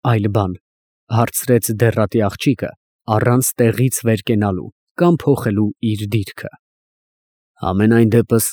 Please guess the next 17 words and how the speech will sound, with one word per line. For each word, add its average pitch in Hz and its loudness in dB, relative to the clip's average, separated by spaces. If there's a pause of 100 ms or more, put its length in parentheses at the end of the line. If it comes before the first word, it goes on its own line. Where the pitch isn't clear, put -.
(440)
այստեղ 107 0
այդ 113 0
ավելի 110 2
հզորի 110 0
մասին 113 0
խոսք - -6
լինել 104 0
չի - -4
կարող, - -10 (500)
կարծում 123 -2
եմ», - -12 (560)
ասաց 131 -2
միստր 113 -4
Դոմբին։ 101 -2 (1000)
«Որքան 131 -2
ես 127 2
գիտեմ, 143 -2